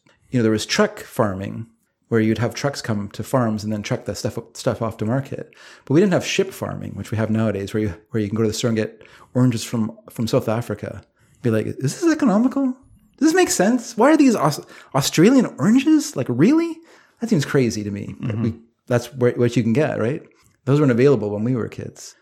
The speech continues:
Speaker 1: So you got your, you got your fruits and vegetables all year round in cans or in bags, right?
Speaker 2: Mm-hmm.
Speaker 1: That was the only way to store them, you know? My mom was, my mom was a canner when I grew up. Like, she had, she had what was called the locked room,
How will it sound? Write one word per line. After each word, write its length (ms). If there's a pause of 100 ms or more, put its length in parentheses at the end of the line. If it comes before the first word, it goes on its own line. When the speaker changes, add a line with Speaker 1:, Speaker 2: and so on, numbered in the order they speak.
Speaker 1:
So 140
you 120
got 140
your, 400
you 80
got 140
your 100
fruits 220
and 80
vegetables 640 (400)
all 260
year 220
round 640
in 180
cans 560
or 160
in 140
bags, 460
right? 240
Speaker 2:
Mm-hmm. 280 (260)
Speaker 1:
That 80
was 80
the 20
only 140
way 40
to 80
store 220
them, 260 (220)
you 100
know? 160 (460)
My 60
mom 180
was, 260
my 120
mom 140
was 120
a 20
canner 340
when 120
I 80
grew 160
up. 100
Like, 300 (100)
she 160
had, 320 (380)
she 100
had 100
what 120
was 120
called 300
the 240
locked 480
room, 540